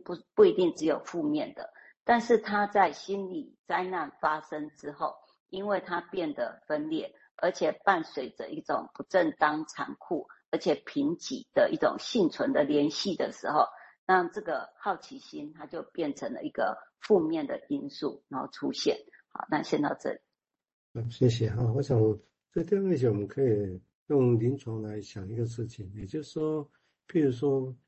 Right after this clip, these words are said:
Speaker 2: 如果一个人潜在他在做某些事情，那就算是讨好了，讨好，然后我们说，“哎，你这个背后有在攻击哦。”哦，好，他，你只讲这，这，这句话就好。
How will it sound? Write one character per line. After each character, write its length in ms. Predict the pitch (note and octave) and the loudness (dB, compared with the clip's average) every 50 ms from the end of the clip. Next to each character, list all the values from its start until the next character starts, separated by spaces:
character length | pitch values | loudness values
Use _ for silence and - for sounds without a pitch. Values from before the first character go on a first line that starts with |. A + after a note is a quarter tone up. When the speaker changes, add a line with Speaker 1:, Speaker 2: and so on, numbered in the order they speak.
| _ _ _ _ | _ _ _ _
Speaker 2:
如 160 | - B2+ D3+ E3 | -2 0 0 2
果 220 | F3 C#3 A2+ G#2 | 2 2 0 0
一 180 | - D3 C#3+ C3 | 0 -2 -4 -2
个 140 | - A#2+ | 0 0
人 260 | G#2 G2 F#2 F#2+ G#2 F#2+ | -2 -2 -2 -4 -6 -8
潜 240 | - - G#2 F#2 F2 | -8 -6 -6 -6 -4
在 260 | - - A2+ A2 G#2 | -4 -2 -2 -2 -2
他 240 | G2 - A#2+ A#2+ A#2 | -2 -2 0 0 2
在 160 | A2+ B2 A#2+ | 2 2 0
做 260 | A2+ A#2 - C#3 B2 G#2 | -2 -2 -2 -2 -2 -2
某 160 | F#2+ F#2 F2+ | -2 -4 -6
些 80 | F#2+ | -8
事 220 | G2+ - - B2 A2 | -8 -6 -4 -4 -4
情， 420 | A#2 A2+ G2 F#2+ G2 A#2+ A#2+ A#2 - - | -4 -4 -8 -8 -6 -6 -6 -8 -6 -4
那 120 | - C3+ | -4 -4
就 200 | B2 - D3 C3+ | 0 2 4 4
算 140 | B2+ B2+ A#2+ | 4 4 0
是 80 | A2+ A2+ | 0 -2
讨 320 | A2+ A#2 A2 G#2+ G#2+ G#2 | -4 -4 -6 -6 -6 -6
好 220 | F#2+ G2+ F#2 E2+ | -8 -10 -12 -12
了， 1080 | E2+ E2 E2 E2 _ _ _ _ _ _ _ _ _ _ _ _ _ _ _ _ - A#2+ | -14 -16 -18 -20 _ _ _ _ _ _ _ _ _ _ _ _ _ _ _ _ -10 -4
讨 200 | - A#2+ B2 B2 | 0 2 2 2
好， 240 | A#2 A#2 G2 F#2+ - - | 0 -4 -8 -10 -10 -6
然 140 | A2 A2+ | -2 0
后 120 | A#2+ B2+ B2 | 2 4 4
我 100 | A2 G2+ | 4 2
们 280 | G2 G2+ G2+ G#2 G#2 | 2 0 0 -2 -4
说 200 | G2+ - E3 E3+ - D#3+ | -4 -4 -4 -4 -2 -2
，“哎， 60 | D3+ C#3+ | 0 0
你 180 | B2 G2+ G2 | 2 0 0
这 160 | A2+ - D3 | 0 -2 0
个 80 | C#3 B2 | 0 -2
背 260 | A#2 A#2 D3 C#3 C#3 C#3+ | -2 -4 -4 -4 -4 -4
后 200 | C#3 B2+ A#2 G#2+ | -2 -2 0 0
有 240 | G2 F#2+ F#2 F2+ F2+ | -2 -2 -4 -6 -8
在 200 | - - C3 A#2+ | -10 -8 -8 -8
攻 300 | A#2 A#2 A#2+ A#2+ B2 A#2 | -6 -4 -2 -2 -2 -2
击 240 | A#2 - F#2+ F#2+ F#2+ | -2 -2 -2 -2 -2
哦。” 200 | F2+ F2 F2+ F#2 F#2 - _ - | -4 -4 -8 -12 -14 -16 _ -12
哦， 140 | A2+ A#2 A#2 A#2 - | -10 -10 -10 -12 -14
好， 160 | - A2 - - _ _ - A#2 | -14 -16 -16 -16 _ _ -14 -4
他， 180 | - A#2+ B2+ C3 | -2 -2 2 4
你 140 | B2+ B2 C3 | 6 6 6
只 220 | B2+ - - A#2+ A#2+ | 4 2 0 -2 -2
讲 240 | A#2 A#2 - A2+ F#2+ F#2 - | -2 -2 -4 -6 -6 -6 -4
这， 180 | - C3+ B2+ A2+ A2+ A2+ - | 0 0 0 0 0 -4 -2
这， 180 | - C3 A#2 A2+ | 0 0 0 0
这 180 | A#2 - B2 A2+ | 0 0 0 0
句 160 | A#2 A#2 A#2 | 0 -2 -2
话 160 | A#2 A2+ G#2 | -2 -2 -4
就 180 | - - A2 G#2+ | -4 -6 -6 -6
好。 220 | - - A#2 A2+ | -8 -10 -12 -12